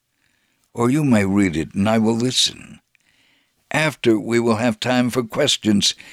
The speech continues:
to see if we can determine why the rabbis do not teach you the truth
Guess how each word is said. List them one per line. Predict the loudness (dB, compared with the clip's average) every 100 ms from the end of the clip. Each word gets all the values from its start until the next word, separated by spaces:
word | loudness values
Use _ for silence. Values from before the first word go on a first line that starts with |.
| -6
to | -2
see | 0 2 2 2
if | 0
we | -2 0
can | 2
determine | 2 0 -2 0 2 2 0 _ _ -8
why | -2 0
the | -2
rabbis | -2 0 0 0 0 0
do | 0 0
not | 2 2 -2 -2
teach | -2 0 0
you | 0
the | 0 -2 -2
truth | 2 2 2 -6